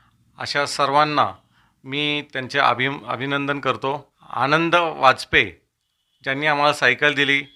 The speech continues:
ज्यांनी आम्हाला सर्वात मोठी प्रेरणा दिली, ते बाबासाहेब जाधव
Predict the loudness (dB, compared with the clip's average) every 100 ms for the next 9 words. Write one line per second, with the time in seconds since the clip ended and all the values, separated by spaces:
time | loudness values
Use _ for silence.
0 | _ _ -6 -4 0 2 4 2 0 0
1 | 0 -2 -4 -4 2 4 6 6 6 0
2 | -4 -12 _ _ -4 2 4 4 4 2
3 | 6 4 4 0